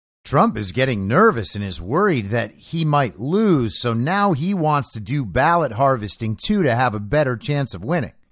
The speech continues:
That's the face value interpretation, and that's okay if you want to believe that.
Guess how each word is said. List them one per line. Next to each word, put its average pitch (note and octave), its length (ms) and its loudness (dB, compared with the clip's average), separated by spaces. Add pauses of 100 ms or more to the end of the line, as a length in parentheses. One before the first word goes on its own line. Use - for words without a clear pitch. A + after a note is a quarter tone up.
(480)
That's C3 240 0
the E3 80 -2
face C#3 300 -2
value C#3+ 560 2
interpretation, B2+ 880 -4 (460)
and G#3 160 4
that's D#3 200 4
okay C#3+ 240 2
if B2 120 -2
you B2+ 80 0
want C3+ 140 2
to A#2 60 -2
believe A#2+ 300 -2
that. C#3+ 300 -2